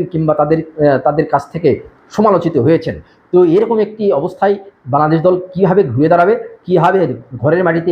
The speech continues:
ওয়েস্ট ইন্ডিজের মতো দলের বিপক্ষে জিতবে, সেটি এখন দেখার অপেক্ষা। সর্বশেষ যে চোদ্দ ওয়ানডে বাংলাদেশ খেলেছে, সেই চোদ্দ ওয়ানডেতে বাংলাদেশ দল মাত্র দুটিতে জিততে পেরেছে, বাকিগুলোতে কিন্তু বাংলাদেশ দল হেরেছে। তার মানে এই দল ঘুরে দাঁড়ানো কিন্তু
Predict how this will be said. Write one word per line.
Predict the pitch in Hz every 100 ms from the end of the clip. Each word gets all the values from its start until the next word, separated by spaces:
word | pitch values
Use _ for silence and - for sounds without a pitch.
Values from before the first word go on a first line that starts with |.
| 127
ওয়েস্ট | 147 160
ইন্ডিজের | 165 165
মতো | 160 156 131
দলের | 151 143
বিপক্ষে | 160 - 190 202 - _ 117
জিতবে, | 156 185 185 160 - -
সেটি | 202 233 202
এখন | 170 131
দেখার | 139 147 143
অপেক্ষা। | 170 214 - - -
সর্বশেষ | 180 190 208 180
যে | 202
চোদ্দ | 151 170 170
ওয়ানডে | 180 185 165
বাংলাদেশ | 170 165 165
খেলেছে, | 175 190 143 - -
সেই | 175 165
চোদ্দ | 165 160 185
ওয়ানডেতে | 165 175 175 147
বাংলাদেশ | 143 147 147
দল | 156 147
মাত্র | - 156 117
দুটিতে | 143 254 202 165
জিততে | 165 - 190
পেরেছে, | 190 240 240 - 127
বাকিগুলোতে | 151 160 147 147 151
কিন্তু | 143 139 135
বাংলাদেশ | 131 127 123
দল | 127 107
হেরেছে। | 151 - 95 - _
তার | 156 165
মানে | 185 190 170 - _ 165
এই | 214 196
দল | 190 190 - 127
ঘুরে | 160 185
দাঁড়ানো | 180 180 175
কিন্তু | 170